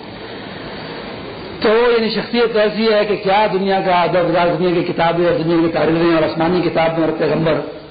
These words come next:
سب جگہ آپ کا چرچا ہے اور سب جگہ آپ کا تذکرہ ہے۔ اس لیے شاعر نے کہا کہ آرزو آدم و عیسیٰ نے تمہاری کی ہے، آرزو آدم و عیسیٰ نے تمہاری کی ہے،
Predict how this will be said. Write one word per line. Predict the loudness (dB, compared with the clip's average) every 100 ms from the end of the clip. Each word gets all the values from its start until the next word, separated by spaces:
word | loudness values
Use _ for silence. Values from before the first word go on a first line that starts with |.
| -20 -18 -4
سب | -2 0 0
جگہ | 2
آپ | 0 0
کا | -4 -6
چرچا | -2 0 0
ہے | 0 -2 -6 -16 -20 -20 -10 -2
اور | 0 2
سب | 0 2
جگہ | 2 2
آپ | 0
کا | -4 -6
تذکرہ | -2 0 2
ہے۔ | 0 -4 -8 -6
اس | -4 -4 -2
لیے | 2 2 0 -6 -16 -4
شاعر | 0 2
نے | 2 0
کہا | 2 0 2
کہ | 0 -2 -6 -16 -10 -2
آرزو | 2 2 2 2 2 4 2 -2 -8 -10 -2
آدم | 0 2 2 2
و | 2 2
عیسیٰ | 2 0 2
نے | 0 0
تمہاری | 0 2 2 2 2
کی | 0 2 2
ہے، | 2 0 -4 -10 -16 -20 -20 -20 -20 -10 -2
آرزو | 2 2 2 0 2 2 2
آدم | 2 2 2 2
و |
عیسیٰ | 0 0 0
نے | 0 0
تمہاری | 0 2 2 2 2
کی | 2 2
ہے، | 0 -2